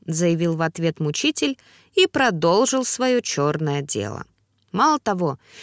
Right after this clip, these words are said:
ещё и принялся докапываться с вопросами, проверяя, насколько качественно я усвоила материал. Низверг, гад. Издевательство длилось минут десять,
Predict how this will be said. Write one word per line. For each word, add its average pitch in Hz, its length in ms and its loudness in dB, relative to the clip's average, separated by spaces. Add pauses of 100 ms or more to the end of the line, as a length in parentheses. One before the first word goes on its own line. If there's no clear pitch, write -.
(160)
ещё 233 280 2
и 285 60 2
принялся 254 480 0
докапываться 226 840 0
с - 120 2
вопросами, 196 760 0 (280)
проверяя, 262 420 2
насколько 302 520 0
качественно 175 760 2
я 208 340 2
усвоила 170 500 2
материал. 135 600 -4 (300)
Низверг, 214 560 -2 (200)
гад. 269 400 0 (480)
Издевательство 269 840 2
длилось 277 520 2
минут 226 460 0
десять, 170 680 -2